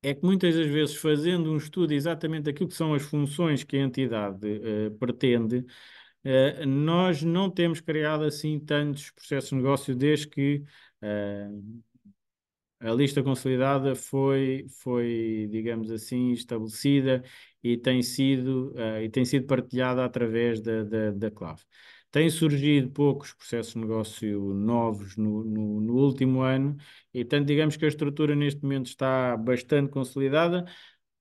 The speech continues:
Naturalmente que há algumas classes onde nós sabemos que há ali algum trabalho que pode ser feito, são coisas específicas, são coisas que estão identificadas e, portanto, eu diria que poderá haver alterações, mas elas não devem ser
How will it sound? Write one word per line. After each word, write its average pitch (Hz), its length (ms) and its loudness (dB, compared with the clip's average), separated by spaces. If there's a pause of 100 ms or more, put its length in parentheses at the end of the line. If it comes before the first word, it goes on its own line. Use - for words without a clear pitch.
Naturalmente 156 800 0
que 147 80 -4
há - 20 0
algumas 139 400 0
classes 135 480 -6
onde 127 140 -2
nós 131 240 -4
sabemos 127 540 0
que 127 340 -2
há 120 260 0
ali 123 240 0
algum 123 340 0
trabalho 123 380 -2
que - 80 -20
pode 92 240 -8
ser 123 160 -2
feito, 135 460 0
são 147 180 2
coisas 123 460 0
específicas, 131 800 -4
são 135 120 -2
coisas 127 400 -2
que - 120 -18
estão 127 340 -2
identificadas 127 840 -2 (400)
e, 123 120 -2
portanto, 147 420 0
eu 139 140 6
diria 147 520 4
que 139 200 0
poderá 143 420 -2
haver 127 300 0
alterações, 139 880 -2 (400)
mas 135 320 2
elas 156 420 4
não 156 420 0
devem 147 380 0
ser 151 640 0